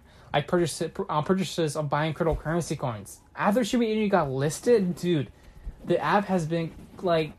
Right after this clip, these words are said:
slow, so freaking crazy, like, so slow, you don't, it's ridiculous, and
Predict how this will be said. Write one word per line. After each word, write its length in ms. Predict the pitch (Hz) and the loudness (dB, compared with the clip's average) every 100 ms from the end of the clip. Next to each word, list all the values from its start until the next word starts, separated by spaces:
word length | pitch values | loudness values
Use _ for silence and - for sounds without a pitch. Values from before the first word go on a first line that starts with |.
| - | -16
slow, 760 | - - - 160 165 165 165 | -16 -14 -6 2 6 8 6
so 440 | 143 - - 165 160 | 2 -4 0 2 2
freaking 600 | - - 165 143 160 147 - - - - | -2 -6 -4 -2 -2 -2 -8 -20 -20 -6
crazy, 480 | - 160 156 170 160 | 2 4 4 2 2
like, 180 | 143 | 0
so 240 | - - 170 | 0 2 2
slow, 320 | - 165 165 | 4 2 2
you 200 | 170 160 | 2 0
don't, 200 | 160 156 | 0 -2
it's 240 | 151 147 170 | -6 -4 -2
ridiculous, 680 | 151 151 - 151 165 165 | 0 0 -2 2 2 0
and 320 | - 147 139 | -4 -4 -4